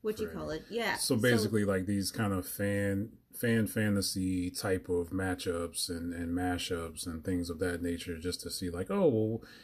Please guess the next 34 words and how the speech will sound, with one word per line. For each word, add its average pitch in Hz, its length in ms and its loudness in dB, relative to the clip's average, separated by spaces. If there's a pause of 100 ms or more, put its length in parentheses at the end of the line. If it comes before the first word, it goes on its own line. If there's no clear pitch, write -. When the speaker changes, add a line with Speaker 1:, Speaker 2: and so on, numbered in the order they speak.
(140)
Speaker 2:
you - 60 -4
Speaker 1:
What 147 80 4
Speaker 2:
know, 127 80 6
Speaker 1:
would - 160 6
have 214 100 0
Speaker 2:
yeah, 160 120 8
Speaker 1:
happened 120 180 8
Speaker 2:
what 143 140 8
would, 139 180 8
Speaker 1:
if 117 80 -4
it 131 80 2
Speaker 2:
yeah, 131 120 6
Speaker 1:
was, 104 80 4
Speaker 2:
if 98 200 -2
this 104 160 2 (100)
Speaker 1:
yeah. 107 60 -4
Speaker 2:
was, 98 220 -6
Speaker 1:
So 254 160 6
Speaker 2:
okay. 208 80 -2
Speaker 1:
that's 240 280 2
what 226 160 -4
the 185 100 -2
show 151 280 -6
is. 160 140 -8
It's 185 80 -10
called 202 280 -6
What 160 160 -2
If. - 180 -6 (120)
And 196 180 0
then 190 260 0 (120)
all 196 180 4
of 208 100 2
the 208 140 0
actors, 165 680 0